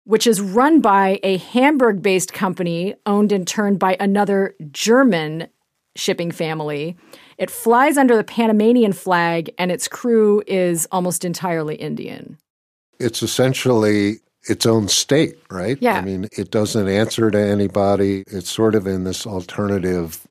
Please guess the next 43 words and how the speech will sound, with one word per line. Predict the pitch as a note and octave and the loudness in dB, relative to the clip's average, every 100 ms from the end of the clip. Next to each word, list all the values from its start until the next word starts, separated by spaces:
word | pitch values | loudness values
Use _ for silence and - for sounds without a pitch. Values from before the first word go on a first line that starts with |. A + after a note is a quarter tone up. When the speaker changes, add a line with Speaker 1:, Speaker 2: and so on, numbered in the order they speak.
| _ | _
Speaker 2:
legal | F#2 F#2+ A2 G#2 A2 G2 | -6 2 2 4 4 4
and | F#2 F2 | 2 2
regulatory | G2 G#2 F#2+ F2 - - A#2 F#2 - - - - - | 0 2 0 0 -2 -2 0 0 -4 -8 -20 -20 -4
Speaker 1:
Yeah. | A#3+ C4+ B3+ E3 - | 0 0 0 -4 -8
Speaker 2:
environment | G#2+ F#2 G2+ C#3 A2 F#2 F#2 - | -6 0 2 2 2 2 -2 -4
where | - G2 F#2+ F#2 | -2 2 4 2
no | F2+ F#2+ G2 F#2+ F#2 E2+ - | 2 2 4 4 2 -4 -4
laws | G2+ F#2+ F#2+ F#2+ F2+ - | 0 4 4 2 0 -6
or | G2+ F2+ | -6 -2
regulations | F#2 F2 F2 F2+ F#2 - G2 F2 | -2 -2 0 0 0 -2 -4 -6
really | E2 F2+ F2 | -4 -2 0
apply. | E2+ - B2+ C3 - - - - | -2 0 0 0 -4 -16 -20 -6
Speaker 1:
Yeah, | C4+ B3+ | -2 0
I | - | 2
mean, | B3+ | 2
it | A#3+ B3 | 2 0
is | C#4+ | -2
such | C4 B3 | -4 -2
a, | A3+ | -2
and, | A3+ G#3 - | 0 -2 -8
you | G#3+ A#3 | -4 0
know, | G#3 | 0
again, | G3 A#3 A3+ | 2 2 2
to | G#3+ G3 - | 2 0 -2
circle | A3 G#3+ | -4 -2
back | G3 G3+ G3 | 0 0 0
to | G#3+ | -4
your | F#3 | -4
reference | E3+ F3+ F3+ F#3 - | -2 -4 -4 -6 -6
to | F#3 | -6
the | F3+ | -6
internet, | F#3 G3 F#3 | -4 -4 -2
I | E3 | -2
mean, | E3+ | -4
can | E3 G#3+ | 0 2
you | A#3 | 4
imagine | G#3 F#3 G3 F#3+ G3+ G#3 - - - | 4 4 2 2 0 0 -6 -12 -8
the | |
quote-unquote | F#3+ - F#3+ F#3 - F#3 - | -4 -2 -2 -2 0 -2 -2
internet | E3+ E3+ F#3 F#3+ F#3+ | -6 -4 -4 -4 -4
being | F#3+ F#3 - | -4 -4 -4
owned | E3+ F3 F3 | -6 -4 -2
by | F3+ E3+ E3 | 0 0 0